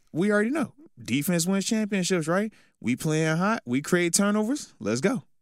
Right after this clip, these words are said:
That's the way we do it. Control that clock, run that ball, make them play, make them have to tackle. Because a lot of teams, this is the league as a whole right now, the dilemma is, do you stay too high shell,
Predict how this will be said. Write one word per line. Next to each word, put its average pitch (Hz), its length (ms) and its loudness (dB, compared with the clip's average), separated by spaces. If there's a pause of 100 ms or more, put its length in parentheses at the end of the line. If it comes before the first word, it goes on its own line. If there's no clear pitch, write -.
(520)
That's 95 240 -2
the 123 100 0
way 147 140 4
we 170 100 0
do 214 200 -2
it. - 60 -16 (440)
Control 135 320 2
that 147 180 2
clock, 185 260 0
run 143 160 2
that 139 200 2
ball, 180 240 2
make 131 480 -2 (260)
them 170 400 0 (240)
play, - 480 -4 (300)
make 135 260 -2
them 165 140 -2
have 160 160 0
to 170 80 -8
tackle. - 360 -2 (720)
Because 127 260 2
a 107 60 0
lot 135 220 2
of 160 80 0
teams, 175 440 -2 (540)
this 123 220 0
is 123 220 0
the 101 160 -8
league 123 420 0
as 123 180 0
a 104 140 -4
whole 127 320 0
right 110 220 0
now, 117 280 -2 (560)
the 123 220 0
dilemma 135 640 0
is, 110 480 -2 (120)
do 120 80 -2
you 113 200 0
stay 120 260 0
too 139 320 0
high 139 240 2
shell, 135 500 -2